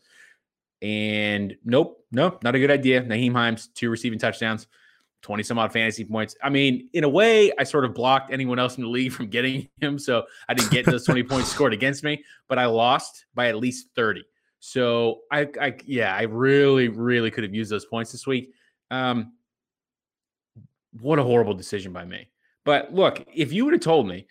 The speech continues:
Speaker 1: that Deonta Foreman, whose last sighting was with the Houston Texans a couple seasons ago, and Jonnu Smith, last sighting on my fantasy bench, would score a passing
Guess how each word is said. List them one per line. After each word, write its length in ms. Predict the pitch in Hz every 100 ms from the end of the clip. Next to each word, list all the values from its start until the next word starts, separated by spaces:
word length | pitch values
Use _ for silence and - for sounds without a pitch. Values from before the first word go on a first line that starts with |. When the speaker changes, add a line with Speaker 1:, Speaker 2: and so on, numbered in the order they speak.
| _ -
Speaker 1:
that 120 | 110
Deonta 360 | 120 143 151
Foreman, 420 | - 139 113 90 95
whose 140 | 113
last 240 | 107 113 110
sighting 180 | 120 110
was 120 | 104
with 120 | 104
the 60 | 101
Houston 280 | 127 123
Texans 380 | 104 123 - 110
a 20 |
couple 180 | 95 104
seasons 340 | 92 107 95 92
ago, 260 | 92 92 -
and 120 | 104
Jonnu 260 | 117 120 107
Smith, 380 | - 127 101 - _ -
last 260 | 98 110 117
sighting 240 | 123 117
on 60 | 107
my 100 | 98
fantasy 400 | - 113 104 101
bench, 480 | 87 110 104 98 - _ _ _
would 160 | 120 113
score 600 | - 127 120 113 107 - _ _ -
a 360 | 104 101 95 - _
passing 540 | - 131 143 110 101